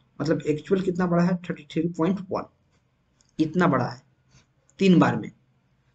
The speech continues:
तो अगर मैं इसको एक बार मान के चलता हूँ, अगर मैं इसको तीन से divide करता हूँ तो approx eleven point कुछ आएगा, ठीक है,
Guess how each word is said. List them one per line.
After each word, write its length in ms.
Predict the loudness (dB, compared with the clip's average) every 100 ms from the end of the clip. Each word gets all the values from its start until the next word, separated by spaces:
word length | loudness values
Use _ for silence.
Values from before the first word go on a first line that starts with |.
| _
तो 60 | 4
अगर 260 | 4 4 2
मैं 100 | 2
इसको 460 | 2 4 2 2 -10 _ _ _ -6
एक 100 | 0
बार 160 | 2
मान 160 | 2 2
के 60 | 2
चलता 260 | 0 2
हूँ, 100 | 0 0
अगर 140 | 4
मैं 120 | 4
इसको 180 | 4 0 -6 0
तीन 180 | 2
से 100 | 2
divide 340 | 2 2 0 0
करता 240 | -2 0
हूँ 260 | -2 -2 -4 -4
तो 60 |
approx 680 | -4 -2 0 0 0 -6 -14 -6 2
eleven 480 | 4 6 4 2
point 320 | 2 2 0 0
कुछ 220 | -4 -2
आएगा, 200 | -4 -6 _ _ _ -6
ठीक 160 |
है, 60 | -6